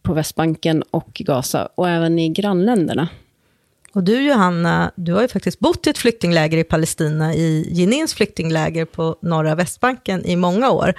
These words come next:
Speaker 1: Just det.
Speaker 2: Som så mycket annat så krävs det också ett helt, eh, eget avsnitt av podden för att prata om det, och det ska vi göra.
Speaker 1: Ja.
Speaker 2: Men, eh, nu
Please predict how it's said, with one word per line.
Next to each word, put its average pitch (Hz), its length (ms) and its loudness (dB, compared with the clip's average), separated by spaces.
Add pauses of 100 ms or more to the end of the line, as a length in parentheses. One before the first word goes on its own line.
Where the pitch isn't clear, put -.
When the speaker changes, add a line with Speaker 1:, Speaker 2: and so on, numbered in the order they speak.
(140)
Speaker 1:
Just 202 300 -2
det. 180 180 0 (280)
Speaker 2:
Som - 140 4
så 330 80 2
mycket 339 180 4
annat 302 320 4
så 294 80 0
krävs 233 320 0
det 208 100 2
också - 280 0
ett 277 180 0
helt, 220 400 0
eh, 214 80 4
eget 202 400 2
avsnitt 185 380 0
av 170 60 2
podden 196 400 0
för 175 100 -4
att 170 80 -2
prata 190 300 0
om 214 100 0
det, - 140 2
och 180 100 0
det 208 100 -2
ska 269 320 2
vi 175 180 0
göra. 185 420 0 (120)
Speaker 1:
Ja. 220 360 -4
Speaker 2:
Men, 202 460 2
eh, 190 200 0 (360)
nu 208 540 0